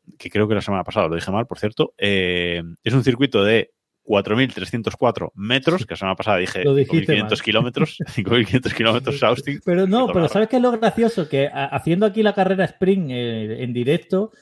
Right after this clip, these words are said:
Speaker 2: vimos que en Dazón también lo pusieron mal, y pusieron también kilómetros, cinco mil
Speaker 1: Sí.
Speaker 2: kilómetros. Sí, sí.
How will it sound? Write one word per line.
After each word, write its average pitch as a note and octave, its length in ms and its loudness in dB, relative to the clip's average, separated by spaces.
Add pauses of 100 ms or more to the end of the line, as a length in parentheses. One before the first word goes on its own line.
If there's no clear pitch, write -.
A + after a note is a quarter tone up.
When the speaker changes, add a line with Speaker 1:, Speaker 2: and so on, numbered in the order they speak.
(140)
Speaker 2:
vimos F3+ 360 2
que A3+ 120 0
en E3 240 2
Dazón E3 260 2
también G#3 180 4
lo A3 60 4
pusieron G#3 400 4
mal, F3+ 320 0
y E3+ 80 -4
pusieron F3 300 0
también G3+ 180 4
kilómetros, F#3+ 600 0
cinco D3+ 240 -2
mil C#3+ 80 0
Speaker 1:
Sí. D#3 180 4
Speaker 2:
kilómetros. F3+ 360 0 (600)
Sí, D#3+ 80 0 (100)
sí. E3 120 -2